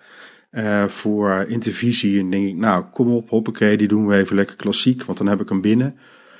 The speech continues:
Dan denk ik, "Nee, niet doen. Hoppakee, no more business as usual." Dat systemische inbrengen.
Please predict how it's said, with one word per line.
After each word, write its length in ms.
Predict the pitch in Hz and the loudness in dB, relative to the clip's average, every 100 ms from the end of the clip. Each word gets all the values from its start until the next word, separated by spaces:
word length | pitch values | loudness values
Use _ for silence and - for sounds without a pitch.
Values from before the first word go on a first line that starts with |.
| - - - - - _ _ | -20 -20 -20 -20 -20 _ _
Dan 100 | - | -14
denk 120 | 107 110 | -8 -2
ik, 60 | |
"Nee, 520 | 117 127 113 107 - _ - | 2 4 4 2 -2 _ -6
niet 160 | 123 | -2
doen. 360 | 127 117 113 113 _ _ _ _ _ | 2 2 0 -8 _ _ _ _ _
Hoppakee, 760 | - 123 - 117 104 101 110 - _ _ | -2 -2 0 0 2 0 -2 -12 _ _
no 180 | 110 123 | -2 2
more 140 | 131 | 4
business 360 | 120 123 123 127 | 2 2 2 2
as 160 | 117 | 2
usual." 640 | 107 104 - 92 92 92 _ _ _ _ _ _ - | 2 2 0 -2 -2 -6 _ _ _ _ _ _ -6
Dat 180 | 107 | -4
systemische 600 | - - - 123 123 - | -2 -2 2 4 4 2
inbrengen. 580 | 104 92 90 87 85 82 | -2 -4 -6 -6 -8 -10